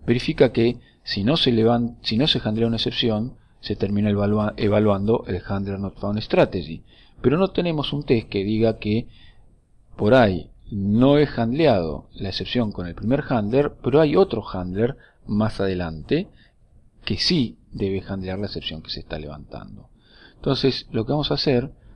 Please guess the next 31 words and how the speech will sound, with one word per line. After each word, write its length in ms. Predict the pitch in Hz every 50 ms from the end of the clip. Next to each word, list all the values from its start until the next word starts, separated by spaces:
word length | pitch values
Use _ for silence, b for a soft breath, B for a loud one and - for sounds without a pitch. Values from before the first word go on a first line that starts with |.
| b b b _ - -
es 400 | - 104 101 - - - - - - - - -
escribir 460 | - - - - 104 117 139 147 117
ese 200 | 98 - - 104
test 380 | - - - - - - - - - - - _ _ _ - - _ - _ - _ _ _ _ _ _ _ _ _ _ - - _ _ _ _ _ _ _ _ _ - - - _ _ _ _ _ _ _ _ _ _ _ - - _ _ - _ - - - _ _ _ _ _ _ - - _ _ - _ -
y 160 | - 123 131
empezar 540 | 117 104 - - - 92 95 98 107 - _ _ -
a 80 | - -
hacerlo 400 | - - - 92 92 92 90 82
funcionar. 640 | - - - - - - - - - - - - - - b b b b b b
Recuerden 440 | - 123 120 117 139 135 127 123 117
que 120 | 120 - 107
por 220 | - - 113 110
ahora 340 | 113 127 135 131 127 127 120
seguimos 480 | - - 101 101 110 110 110 107 -
sin 140 | - 131 131
preocuparnos 580 | 127 117 101 113 - - 110 110 107 107 104 104
mucho 300 | 107 123 139 139 - 117
por 160 | - 104 92
el 100 | 92 90
nombre 260 | 98 101 101 95 95
de 60 | 92
los 160 | 98 110 - -
test, 340 | - 143 139 139 - b b b b b b b
ya 180 | - 143 147 139
llegará 340 | 117 107 98 98 95 196 98
el 80 | 98
momento 600 | 98 98 98 98 95 87 85 78 - 190 - - -
en 160 | - 107 90
que 120 | 82 80 78
lo 80 | 76
hagamos. 480 | 71 - 69 62 62 57 - - - -